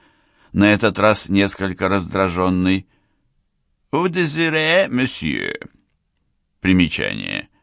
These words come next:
«Чего желаете, месье?» Французский. Конец примечания. «Я желал бы позавтракать», ответил Стэнхэм, подчёркнуто отчётливо выговаривая каждый слог.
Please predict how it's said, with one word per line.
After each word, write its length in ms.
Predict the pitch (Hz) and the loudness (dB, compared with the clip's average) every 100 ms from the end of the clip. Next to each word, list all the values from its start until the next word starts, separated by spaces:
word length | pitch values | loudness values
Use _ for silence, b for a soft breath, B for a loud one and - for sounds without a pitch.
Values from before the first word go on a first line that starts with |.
| _ _ _ _ | _ _ _ _
«Чего 440 | - 127 135 165 165 | -6 0 0 2 0
желаете, 880 | 160 160 95 73 69 64 - 60 67 | -2 0 2 2 0 -4 -8 -6 -2
месье?» 800 | 80 85 - 50 50 50 - _ _ _ _ | -2 -4 -6 -8 -6 -8 -10 _ _ _ _
Французский. 960 | - 101 113 - 76 67 - 69 69 65 _ _ _ _ - | -2 2 2 0 -6 -6 -8 -6 -6 -8 _ _ _ _ -2
Конец 520 | 101 90 78 67 - | 2 2 2 0 -4
примечания. 840 | 78 78 78 - 80 78 80 82 - _ _ _ _ _ _ _ | -4 -2 -2 -2 -2 -2 -2 -4 -6 _ _ _ _ _ _ _
«Я 360 | 60 67 82 104 | -8 0 2 4
желал 580 | 98 104 101 110 113 98 | 4 4 4 4 4 2
бы 200 | 101 104 | 0 2
позавтракать», 1120 | 101 98 107 104 - 85 80 - 73 - - - | 0 2 2 2 2 -2 -2 -2 -4 -6 -14 -10
ответил 460 | 76 80 73 76 | -6 -4 -4 -4
Стэнхэм, 580 | 73 - 64 73 120 139 - _ _ _ | -8 -6 -4 -4 -2 -4 -4 _ _ _
подчёркнуто 800 | - 98 - 120 113 135 127 127 | -4 -4 0 0 0 -2 0 2
отчётливо 680 | 120 110 104 98 - 104 101 | 0 0 0 0 0 0 0
выговаривая 840 | 92 82 87 85 87 92 92 92 85 | 0 0 2 4 2 2 2 2 0
каждый 460 | 82 80 76 85 | 0 -2 -2 -6
слог. 480 | - 67 50 - | -6 -4 -6 -6